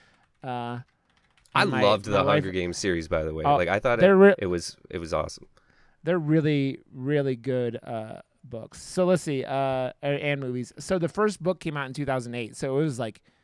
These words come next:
Speaker 1: eight
Speaker 2: Way
Speaker 1: years
Speaker 2: after this.
Speaker 1: after this movie
Speaker 2: So
Speaker 1: came out.
Speaker 2: this has gotta be it. Like, it's called Battle Royale,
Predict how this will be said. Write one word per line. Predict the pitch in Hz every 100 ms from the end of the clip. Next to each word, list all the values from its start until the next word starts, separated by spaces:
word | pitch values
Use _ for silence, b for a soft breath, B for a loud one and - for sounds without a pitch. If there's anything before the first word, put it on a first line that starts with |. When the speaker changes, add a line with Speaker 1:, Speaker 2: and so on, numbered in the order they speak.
| _ _ _ _ _ -
Speaker 1:
eight | 143 160
Speaker 2:
Way | 139
Speaker 1:
years | 147 156
Speaker 2:
after | 95 - 135
this. | 151
Speaker 1:
after | - 156 131 120 - _ _ _
this | 131 120
movie | 135 127
Speaker 2:
So | 120 160
Speaker 1:
came | 107
out. | 107 - _
Speaker 2:
this | - 113 135 139 -
has | 139 123
gotta | 143 139
be | 127 135 135
it. | 165 -
Like, | 101 98
it's | 113 -
called | - 123 131
Battle | 117 120 123 123
Royale, | 117 104 117 95 87